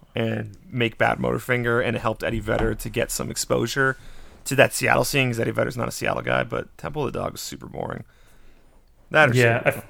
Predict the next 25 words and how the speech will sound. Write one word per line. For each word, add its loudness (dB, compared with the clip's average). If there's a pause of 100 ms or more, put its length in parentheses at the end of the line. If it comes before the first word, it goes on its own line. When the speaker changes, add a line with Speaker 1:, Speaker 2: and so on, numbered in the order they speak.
Speaker 2:
I -8
f-, -4 (200)
<laughs> -12
maybe 6
it's 0
like -4
you 0
want -2
them -6
all -2
to -6
be, -2 (800)
um, 0 (180)
better 8
'cause 0
it's -2
such 0
a 0
cool 2 (240)
supergroup -2
on -4
ta-, -4
on -2
paper, -2
but -6